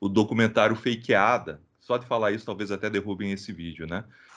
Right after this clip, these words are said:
Que é o documentário produzido pelo do-, Brasil dois quatro sete, onde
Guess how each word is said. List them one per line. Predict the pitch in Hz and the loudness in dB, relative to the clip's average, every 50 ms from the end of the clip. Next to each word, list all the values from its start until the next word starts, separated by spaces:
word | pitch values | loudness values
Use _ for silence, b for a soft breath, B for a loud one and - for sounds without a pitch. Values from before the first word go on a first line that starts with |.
| B | B
Que | - 131 | 4 6
é | 110 104 110 | 8 8 8
o | 123 131 - 131 120 113 | 6 4 0 -2 -2 -2
documentário | 120 117 - 117 117 113 117 117 113 113 | -4 -6 -4 -6 -6 -2 0 0 0 0
produzido | 113 120 120 117 107 104 110 107 | -2 -8 -8 -8 -4 -6 -6 -4
pelo | 101 117 110 110 113 | -4 -4 -4 -4 -2
do-, | 104 104 107 113 - | -2 -2 -4 -4 -4
Brasil | - 104 104 98 98 104 104 | -2 -2 -2 0 -2 -4 -2
dois | 104 120 123 123 | 0 0 0 0
quatro | 123 - 107 104 104 - | 0 0 0 0 0 -2
sete, | - 120 110 117 120 123 127 | 0 4 4 4 4 2 0
onde | 139 135 135 143 151 143 143 | -2 -2 2 2 0 0 0